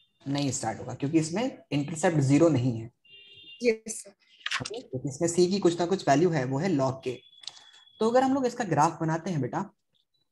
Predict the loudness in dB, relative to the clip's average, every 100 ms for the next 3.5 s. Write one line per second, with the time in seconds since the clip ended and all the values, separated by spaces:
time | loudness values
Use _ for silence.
0 | _ _ _ _ _ _ _ _ _ _
1 | _ _ _ _ _ _ -20 -12 -10 -6
2 | -6 -6 _ -20 -14 0 2 4 0 0
3 | 0 2 4 4 -2